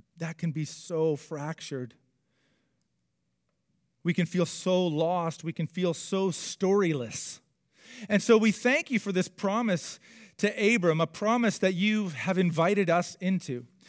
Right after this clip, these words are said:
that we can be called children of the living God. We thank you that you are not only the God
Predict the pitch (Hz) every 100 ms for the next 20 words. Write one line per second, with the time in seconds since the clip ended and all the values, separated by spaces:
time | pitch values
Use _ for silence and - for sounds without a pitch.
0 | 226 - 196 196 165 226 302 320 214 170
1 | 151 - 170 147 - - 175 165 147 135
2 | 131 - _ _ _ 156 139 151 151 139
3 | 135 123 113 107 - _ _ _ _ _
4 | _ _ _ - 202 202 220 262 285 247
5 | 220 208 214 233 233 214 220 202 220 226
6 | 233 220 196 214 175 180 151 180 190 190
7 | 156 143